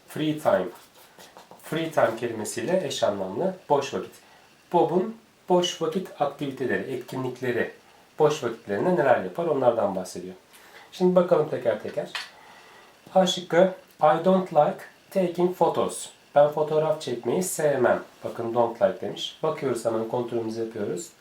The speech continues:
Fotoğraf çekmeyi gördüğünüz gibi seviyor. O yüzden bu şıkkımı hiç diğerini okumadan bile eliyorum bakın. Eksi. Çünkü seviyor.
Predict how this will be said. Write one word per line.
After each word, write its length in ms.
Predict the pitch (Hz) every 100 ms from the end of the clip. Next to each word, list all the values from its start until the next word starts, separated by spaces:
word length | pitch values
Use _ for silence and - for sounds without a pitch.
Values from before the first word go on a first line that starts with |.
| _
Fotoğraf 460 | 151 147 143 143 -
çekmeyi 380 | 123 113 131
gördüğünüz 400 | 135 127 123 127
gibi 140 | 123 -
seviyor. 460 | - 127 113 98 90 - _ _ _ _ _
O 100 | 113
yüzden 400 | 101 104 117 147
bu 60 | 123
şıkkımı 580 | - - 98 107 151 - - _ _
hiç 100 | 127 - 131
diğerini 260 | 135 123
okumadan 500 | 117 143 120 101 95
bile 120 | 143
eliyorum 360 | 170 139 104 92
bakın. 240 | 90 98
Eksi. 400 | 107 101 - 104 - _ -
Çünkü 260 | 113 104
seviyor. 400 | 151 143 135 113